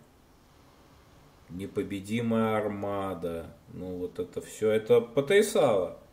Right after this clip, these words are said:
И Сервантес, и высокий имперский штиль, и Спанидад.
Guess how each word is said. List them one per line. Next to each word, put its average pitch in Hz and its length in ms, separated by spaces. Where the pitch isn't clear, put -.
И 98 100
Сервантес, 131 1120
и 95 80
высокий 98 840
имперский 104 680
штиль, 135 760
и 156 140
Спанидад. 123 1300